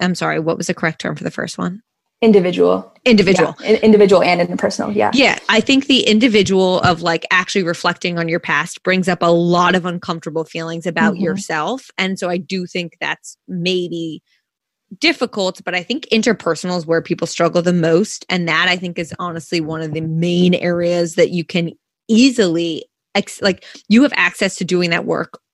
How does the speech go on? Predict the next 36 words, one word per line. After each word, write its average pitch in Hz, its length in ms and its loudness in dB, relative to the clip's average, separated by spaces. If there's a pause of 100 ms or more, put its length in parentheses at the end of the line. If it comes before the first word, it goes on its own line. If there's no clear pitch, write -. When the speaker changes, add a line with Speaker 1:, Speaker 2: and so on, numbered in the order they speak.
(180)
Speaker 1:
all 202 260 4
the 170 160 2
time. 165 540 0
Speaker 2:
Mm-hmm, 196 500 2
Speaker 1:
And 190 100 2
I 180 60 2
think 190 260 0
Speaker 2:
exactly. 202 60 4
Speaker 1:
it's 190 120 -2
where 180 340 4
we 180 480 4
as 170 180 -2
white 165 260 -4
people 175 240 -4
struggle 170 360 -6
the 175 100 -6
most, 175 380 -2
because 180 240 -10
I 180 80 -4
think 196 240 -10
back 165 240 -2
on 160 120 -10
my 247 180 0
life 175 300 0
of, 165 200 -6 (680)
you 208 100 2
know, 196 80 4
I've 185 120 0
been 196 100 0
surrounded 180 300 0
by 170 100 2
white 160 360 -4
people 165 200 -8
my 160 140 -10
entire 160 260 -8
life. - 240 -12